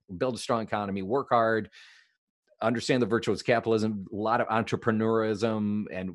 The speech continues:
we really, really got that going. The next generation, they can take that for granted.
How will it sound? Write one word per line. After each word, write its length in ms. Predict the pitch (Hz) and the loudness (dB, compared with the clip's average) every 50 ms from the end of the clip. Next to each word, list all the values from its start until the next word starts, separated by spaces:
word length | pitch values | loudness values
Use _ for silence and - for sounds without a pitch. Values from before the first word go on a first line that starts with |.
| 92 | -8
we 140 | 95 110 110 | -6 -6 -6
really, 340 | 104 98 117 120 120 120 117 | -4 -2 0 2 2 2 0
really 280 | 107 113 101 98 95 90 82 | 0 0 -2 -2 -4 -6 -6
got 220 | - 95 98 101 - | -6 -6 -6 -4 -4
that 220 | 98 87 82 85 | -4 -6 -4 -2
going. 400 | 82 123 151 127 92 85 80 85 - _ _ _ _ | -2 0 0 0 -2 -4 -6 -10 -14 _ _ _ _
The 80 | - 110 | -4 0
next 300 | 120 147 196 214 - - | 2 2 0 0 -2 -4
generation, 720 | - 160 147 131 131 147 170 180 - - 107 98 95 90 85 _ _ _ _ _ _ - | -2 -2 0 0 0 0 0 -2 -2 -2 -2 -2 -4 -6 -8 _ _ _ _ _ _ -4
they 100 | 127 143 | -4 -2
can 160 | 139 - 156 | 0 -2 -2
take 220 | - - 151 139 - | 0 -2 -2 -2 -2
that 160 | 127 95 - | -2 -2 -2
for 100 | - 104 | -4 -6
granted. 500 | - 104 113 123 123 104 82 67 - - | -4 -4 -4 -2 -2 -4 -4 -8 -10 -14